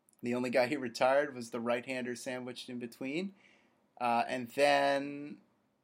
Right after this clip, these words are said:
uh, Trevor Rosenthal came in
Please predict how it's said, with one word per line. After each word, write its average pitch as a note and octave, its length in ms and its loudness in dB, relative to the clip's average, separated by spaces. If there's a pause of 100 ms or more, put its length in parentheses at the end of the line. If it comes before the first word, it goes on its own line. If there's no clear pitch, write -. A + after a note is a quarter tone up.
(240)
uh, A2 360 0 (920)
Trevor C3 280 4
Rosenthal D3 640 4
came C3+ 340 -4
in D3 320 -2